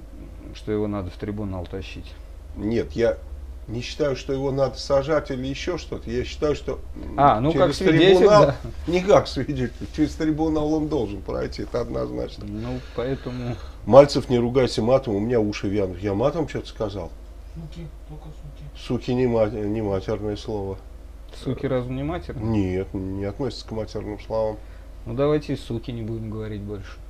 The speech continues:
Speaker 2: Ну,
Speaker 1: Или
Speaker 2: да.
Speaker 1: будем?
Speaker 2: Нет, ну, не знаю, как-то вот, не прям.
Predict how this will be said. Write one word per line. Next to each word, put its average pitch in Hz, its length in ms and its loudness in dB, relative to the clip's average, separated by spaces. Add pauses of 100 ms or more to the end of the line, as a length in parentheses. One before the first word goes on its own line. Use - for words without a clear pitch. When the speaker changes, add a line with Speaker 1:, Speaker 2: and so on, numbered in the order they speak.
(480)
Speaker 2:
Ну, - 200 -10
Speaker 1:
Или 143 160 4
Speaker 2:
да. 143 80 4
Speaker 1:
будем? 113 360 2
Speaker 2:
Нет, 117 280 -4
ну, 117 80 -6
не 123 140 -4
знаю, 107 300 -4
как-то 101 280 -8
вот, 98 80 -8 (200)
не 107 80 -10
прям. - 300 -12